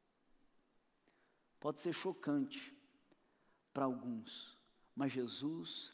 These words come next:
Ele é amigo de pecadores.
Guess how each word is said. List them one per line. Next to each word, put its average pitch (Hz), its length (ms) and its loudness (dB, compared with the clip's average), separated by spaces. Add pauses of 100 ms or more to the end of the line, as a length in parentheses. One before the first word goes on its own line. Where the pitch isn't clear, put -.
(140)
Ele 139 340 6
é 147 320 4 (340)
amigo 123 680 0 (180)
de - 100 -8
pecadores. 104 880 -10